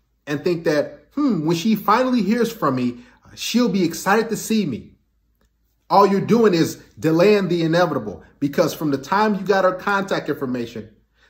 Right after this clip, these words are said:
to the time you finally contact her, she'll be talking to three, four, five, six guys. She probably got back in touch with her ex.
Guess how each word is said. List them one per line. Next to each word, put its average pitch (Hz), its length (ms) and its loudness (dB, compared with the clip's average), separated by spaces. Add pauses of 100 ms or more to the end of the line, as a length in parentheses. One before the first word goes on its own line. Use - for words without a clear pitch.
to 160 100 -4
the 143 80 0
time 185 320 0
you 175 60 -4
finally 175 360 0
contact 165 680 -2
her, 101 260 -10 (420)
she'll 214 240 2
be 175 120 -2
talking 175 340 2
to 139 60 2
three, 185 240 -4
four, 185 200 0
five, 175 320 0
six - 240 -6
guys. 165 360 0
She 175 120 -6
probably 165 300 0
got 156 240 -2
back 165 180 -4
in 156 100 -6
touch 170 260 -4
with 170 80 -2
her 160 120 -6
ex. - 360 -4